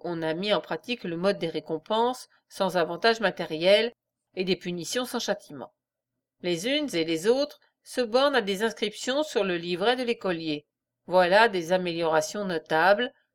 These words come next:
mais dont il ne faut pas pourtant exagérer l'importance. Dans l'application, nous procéderons de la manière suivante.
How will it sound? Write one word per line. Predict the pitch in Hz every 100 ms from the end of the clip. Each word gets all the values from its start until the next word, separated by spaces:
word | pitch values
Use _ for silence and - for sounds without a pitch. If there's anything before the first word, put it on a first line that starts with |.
| _
mais | 208 208
dont | 262
il | 262 240
ne | 214
faut | 208 185
pas | - 254 -
pourtant | - 180 - 185 190 208 _
exagérer | 226 196 185 165 170 226
l'importance. | 247 165 151 - - - - _ _ _ _ _ _ _ _ _ _ _ _ _ _ _ -
Dans | 185
l'application, | 175 175 - 165 190 - 277 311 - _ _ -
nous | 233 269
procéderons | - 277 254 180 165 247
de | 302
la | 262
manière | 202 170 208 226
suivante. | - 160 - - _ -